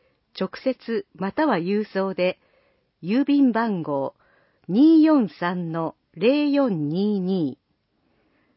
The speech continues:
中新田三千二百九十一の十九、海老名運動公園総合体育館へ。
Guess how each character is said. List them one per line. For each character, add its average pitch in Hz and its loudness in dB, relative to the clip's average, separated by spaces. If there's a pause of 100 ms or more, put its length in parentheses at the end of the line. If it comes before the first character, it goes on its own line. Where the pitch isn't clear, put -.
(100)
中 202 -4
新 240 0
田 147 -4 (200)
三 302 4
千 302 2
二 185 0
百 180 -8
九 294 2
十 170 -8
一 160 -6
の 170 -2
十 190 -8
九、 165 -8 (920)
海 285 2
老 262 -2
名 175 -2
運 285 6
動 294 2
公 269 2
園 160 -2
総 226 0
合 285 0
体 262 -4
育 - -20
館 160 -8
へ。 139 -10